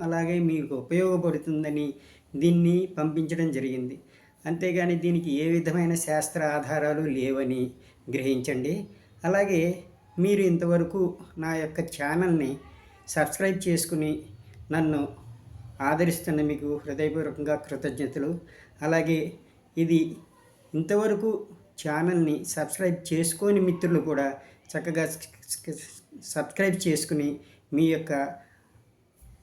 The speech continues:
ఆదరణ మాకు కల-, కావాలని కోరుకుంటున్నాను. అలాగే మీ బంధుమిత్రులందరికీ కూడా ఫార్వర్డ్ చేసి వాళ్ళ చేత కూడా సబ్స్క్రైబ్ చేయించి మాకు సహకరించండి. ఈరోజు ఇక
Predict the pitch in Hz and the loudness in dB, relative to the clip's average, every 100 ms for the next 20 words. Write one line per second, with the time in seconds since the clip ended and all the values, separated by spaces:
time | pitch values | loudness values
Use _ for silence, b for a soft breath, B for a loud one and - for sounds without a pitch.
0 | _ 135 151 180 180 175 143 - B B | _ 0 4 6 4 2 -2 -6 B B
1 | - 165 165 - 135 156 156 - 143 147 | -6 -4 -4 -4 -2 0 0 -2 -2 0
2 | 156 151 139 143 - - 151 143 151 127 | 2 2 0 -2 -6 -2 0 2 0 -4
3 | 131 135 139 165 165 - 147 160 160 151 | -2 -2 -2 -6 -10 -8 -2 0 2 2
4 | 147 123 127 151 165 185 175 180 156 151 | 2 0 -2 0 2 2 0 0 0 0
5 | 156 165 160 156 143 139 135 135 143 143 | -2 -4 -4 -4 -4 -4 -4 -4 -2 -4
6 | 160 135 - 135 B B B 131 139 151 | -2 -4 -4 -8 B B B -2 0 0
7 | 180 165 175 165 147 139 147 127 - 170 | 2 0 0 0 0 0 -2 -6 0 0
8 | 165 151 143 135 139 135 B B - 147 | 2 0 0 0 -2 -4 B B -6 -2
9 | 147 - 139 139 156 143 135 131 151 180 | -2 -2 0 0 0 0 -2 -4 -2 -4
10 | 175 B B - 160 151 156 156 151 135 | -6 B B -2 2 4 4 2 0 -2
11 | - - _ 151 | -6 -18 _ -4